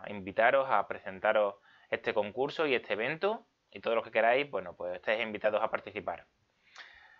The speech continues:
Así que nada, eh, veis aquí en pantalla la web de la Asociación A-, Acuariófila de Sevilla, que es la que organiza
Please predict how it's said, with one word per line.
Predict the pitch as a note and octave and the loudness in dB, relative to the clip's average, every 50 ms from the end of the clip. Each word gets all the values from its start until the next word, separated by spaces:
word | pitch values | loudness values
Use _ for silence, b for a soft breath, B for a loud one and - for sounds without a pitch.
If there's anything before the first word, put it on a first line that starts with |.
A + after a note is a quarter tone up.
| B B B | B B B
Así | - - - B2+ | -2 0 2 4
que | A2 B2 | 4 6
nada, | A#2 A2 G2 F2+ - - - | 6 6 4 2 0 -4 -4
eh, | B2+ - A2 A2 A2 A2 G#2+ G#2+ G#2+ - | 0 2 4 4 4 4 2 0 -2 -2
veis | - B2 B2+ D3 | 0 2 2 2
aquí | D3+ D3 C#3+ | 2 0 -2
en | C3+ B2+ | 0 2
pantalla | B2+ A#2+ A#2 G#2 B2 C3+ E3 F#3 G3+ A3 A3+ - _ _ _ _ _ _ _ _ _ _ _ _ _ _ _ _ _ _ _ _ _ _ _ _ _ - - - | 2 2 4 4 4 4 6 4 2 0 0 -6 _ _ _ _ _ _ _ _ _ _ _ _ _ _ _ _ _ _ _ _ _ _ _ _ _ -20 -18 -4
la | - A2 G#2+ | 2 2 4
web | G#2+ A2+ A#2 B2 | 4 6 4 4
de | B2 C3 | 6 6
la | C3 | 4
Asociación | A#2+ A#2 - B2+ B2 A#2+ G#2+ - B2+ A#2+ A#2 A#2 A2+ A2 A2 A2 | 4 2 0 -4 -6 -6 -2 0 2 4 4 4 4 2 0 -2
A-, | - - A2 G#2+ G#2 G#2 G#2 G2+ G#2 | 0 2 2 4 2 2 0 0 0
Acuariófila | - - A2 A2 A#2 A2+ - A#2 A2+ | 2 4 4 4 2 2 0 2 2
de | A2 G#2 | 2 2
Sevilla, | - - G2+ A2+ B2 C3 D#3 E3+ E3+ - | 0 -2 -4 -4 -2 2 2 2 2 2
que | A#2 | 0
es | G#2+ | 0
la | G#2 G#2 | 2 2
que | - G#2+ | 2 2
organiza | G#2 G2 G2+ G#2 G2+ - - G2 F#2 F2+ F2 - | 0 0 -2 -6 -6 -2 0 2 2 2 0 -2